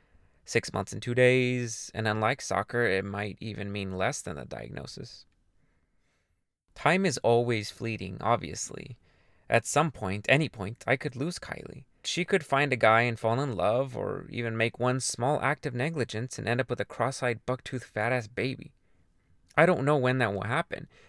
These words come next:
because I can't see the zero zero. Hence, and I really hate to use this analogy, I could very well already be after the ninety, waiting for that stupid-ass ref to say some dumb shit like, "F it, two more minutes."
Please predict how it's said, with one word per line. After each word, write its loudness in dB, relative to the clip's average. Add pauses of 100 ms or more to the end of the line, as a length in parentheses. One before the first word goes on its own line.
because 2
I 8
can't -2
see -2
the -2
zero 2
zero. -4 (320)
Hence, 0 (800)
and 2
I 8
really 6
hate -4
to -6
use -4
this -6
analogy, 0 (400)
I 6
could -2
very 6
well 6
already 2
be -6
after -2
the -6
ninety, -12 (200)
waiting 6
for 0
that 2
stupid-ass 2
ref 4
to -8
say -4
some -6
dumb 4
shit 0
like, 2 (240)
"F 10
it, 2
two 6
more 6
minutes." 0